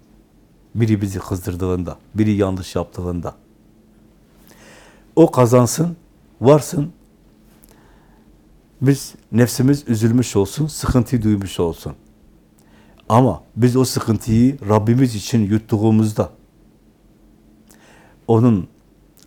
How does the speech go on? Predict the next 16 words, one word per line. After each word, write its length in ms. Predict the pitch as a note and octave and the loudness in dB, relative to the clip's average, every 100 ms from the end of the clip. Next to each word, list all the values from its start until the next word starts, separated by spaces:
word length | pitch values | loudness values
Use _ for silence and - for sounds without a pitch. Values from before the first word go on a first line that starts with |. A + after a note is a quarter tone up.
| - | -4
Allah'ın 400 | G#2 G#2 G#2+ G2+ | 0 0 0 -2
ayet-i 300 | F#2+ G#2 - | 0 -2 -2
kerimede 540 | G#2+ G2 G2 F#2+ F#2+ G2+ | -2 0 0 -2 -4 -2
buyurduğu 380 | G#2 G2 G#2 | 0 0 0
gibi, 360 | G#2 G2+ G#2+ C#3 - - _ | -2 -2 -2 -4 -8 -20 _
onlar 380 | - A#2 B2+ A2 | 0 2 2 0
kötülükleri 640 | - G2+ G#2 G#2 - B2 F3 | -4 -2 -2 -2 -2 -2 -2
iyilikle 560 | G#2 G#2 A2+ C#3 G2+ | -4 0 2 2 -2
savarlar. 640 | - F2+ F2 E2 D#2 D2 _ _ _ - - _ _ | -2 -2 -2 -4 -8 -14 _ _ _ -20 -20 _ _
Kötülüğü 640 | - G#2+ A2 G#2+ A2+ G3 E3 | -4 -2 2 2 2 2 0
iyilikle 580 | A#2 G#2+ A#2 D3+ G#2 F2 | 2 4 4 2 0 -2
karşılar 600 | G2 F2+ F#2 D#2 D#2 - - | -4 -4 -6 -8 -10 -14 -2
müminler. 680 | G#2 G#2+ G#2+ G#2+ G#2 - - _ _ _ | 2 4 4 2 0 -2 -10 _ _ _
Allah 220 | - G2 G#2 | -8 -4 -2
onları 280 | G#2 A2 | 2 2
övüyor. 420 | A#2+ A2+ A#2 G#2+ | 2 0 0 -4